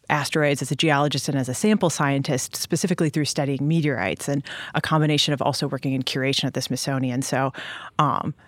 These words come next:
when osiris Rex was selected, I, it was before I got my P H D. I was working in collection support at the Smithsonian, and I remember see, you know, hearing about it and being like,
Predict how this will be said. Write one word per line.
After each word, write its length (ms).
when 140
osiris 400
Rex 220
was 100
selected, 520
I, 200
it 80
was 140
before 260
I 60
got 120
my 120
P 180
H 260
D. 300
I 160
was 240
working 280
in 100
collection 360
support 300
at 80
the 80
Smithsonian, 800
and 540
I 60
remember 720
see, 380
you 180
know, 120
hearing 300
about 260
it 160
and 100
being 200
like, 360